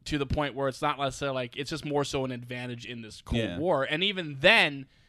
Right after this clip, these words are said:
Speaker 1: your villain in that movie is not necessarily the Russians, it's Christovos, and, like, he's
Speaker 2: Right.
Speaker 1: the one that, like, kind of is more so just in it for the money and not really realizing the ramifications
Speaker 2: Yeah, it's just
Speaker 1: of it.
Speaker 2: interesting that they make those steps so it's not like,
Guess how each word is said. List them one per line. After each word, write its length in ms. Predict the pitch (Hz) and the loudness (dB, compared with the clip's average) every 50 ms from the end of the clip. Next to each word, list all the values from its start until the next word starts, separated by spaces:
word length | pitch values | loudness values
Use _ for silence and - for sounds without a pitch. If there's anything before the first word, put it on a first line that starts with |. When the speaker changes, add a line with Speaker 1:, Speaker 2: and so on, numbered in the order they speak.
| _ - | _ -8
Speaker 1:
your 200 | - 147 151 139 | -4 -2 -2 -2
villain 360 | 131 135 170 180 185 185 175 | 0 2 2 2 2 2 0
in 80 | 165 | 0
that 140 | 156 151 139 | 0 -2 0
movie 220 | 151 151 156 147 147 | 0 0 0 0 0
is 120 | 139 123 | -2 0
not 200 | 143 151 151 131 | -2 -2 -2 -2
necessarily 520 | 143 139 - - - - 143 135 131 127 | -4 -6 -6 -6 -4 -2 -2 -2 -2 -4
the 100 | 120 120 117 | -6 -10 -6
Russians, 680 | 117 131 147 156 147 - - 123 117 113 113 110 - - | -2 0 2 2 0 -2 -6 -8 -10 -10 -12 -14 -12 -12
it's 240 | 117 110 - - - | -12 -12 -12 -14 -12
Christovos, 800 | - - 117 - - 175 165 151 127 117 110 92 98 - - 120 | -12 -10 -8 -2 0 2 4 4 2 0 -4 -10 -12 -10 -8 -6
and, 100 | 117 120 | -6 -4
like, 220 | 120 117 113 117 | -4 -6 -6 -2
he's 80 | - 123 | 2 4
Speaker 2:
Right. 280 | 123 104 90 85 135 | 4 6 4 2 0
Speaker 1:
the 100 | 135 135 | -2 -4
one 300 | 131 131 131 127 127 127 | -4 -4 -6 -6 -6 -6
that, 180 | 123 123 120 - | -6 -8 -8 -6
like, 220 | 127 120 117 113 | -6 -8 -8 -8
kind 200 | - 135 123 120 | -8 -8 -8 -8
of 60 | 120 | -8
is 120 | 113 113 110 | -10 -12 -12
more 200 | 120 120 120 117 | -10 -10 -10 -8
so 180 | - - 120 | -8 -8 -8
just 160 | 117 117 117 - | -8 -10 -12 -12
in 140 | - 131 123 | -12 -12 -12
it 100 | 113 - | -12 -10
for 120 | - 120 | -10 -10
the 80 | 113 113 | -8 -8
money 320 | 117 117 117 117 117 117 | -8 -8 -8 -6 -6 -6
and 100 | 113 117 | -8 -8
not 200 | 117 110 95 98 | -8 -8 -8 -8
really 260 | 120 123 117 110 110 | -8 -8 -8 -8 -10
realizing 480 | 110 117 117 110 110 110 110 113 127 123 | -8 -8 -8 -8 -6 -8 -8 -8 -8 -10
the 80 | 113 110 | -8 -8
ramifications 320 | 117 113 110 104 - 233 | -8 -8 -6 -2 4 8
Speaker 2:
Yeah, 120 | 285 247 | 8 8
it's 120 | 226 196 - | 8 8 8
just 140 | 254 220 180 | 6 6 6
Speaker 1:
of 40 | - | 6
it. 40 | 190 | 4
Speaker 2:
interesting 420 | 214 - 254 208 - 175 156 143 | 6 6 4 4 4 4 6 6
that 140 | 135 131 120 | 6 6 8
they 160 | 139 131 131 | 6 6 8
make 300 | 127 127 127 123 113 - | 8 6 6 4 4 6
those 220 | - 117 113 104 | 6 6 6 6
steps 340 | - - - 120 110 - - | 4 4 6 6 6 6 6
so 160 | - 113 104 | 6 6 6
it's 160 | 104 98 - - | 6 4 2 2
not 260 | 110 107 104 - 95 | 4 4 4 4 4
like, 240 | 107 98 95 - | 4 4 4 2